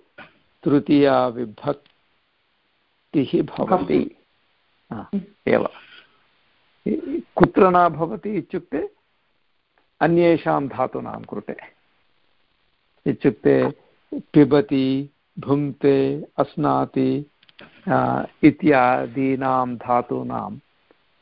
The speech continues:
Speaker 1: कृते निजन्ते वाक्ये अत्र प्रयोज्यकर्तुः द्वितीया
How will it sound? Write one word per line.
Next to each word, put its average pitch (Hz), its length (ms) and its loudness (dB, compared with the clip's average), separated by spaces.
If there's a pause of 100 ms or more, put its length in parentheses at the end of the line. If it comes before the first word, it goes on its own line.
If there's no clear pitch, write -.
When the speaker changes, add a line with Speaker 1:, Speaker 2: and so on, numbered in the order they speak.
(240)
Speaker 1:
कृते 131 520 2 (560)
निजन्ते 147 880 2 (280)
वाक्ये 113 760 -2 (760)
अत्र - 340 -8 (320)
प्रयोज्यकर्तुः 139 1080 0 (460)
द्वितीया 147 1000 0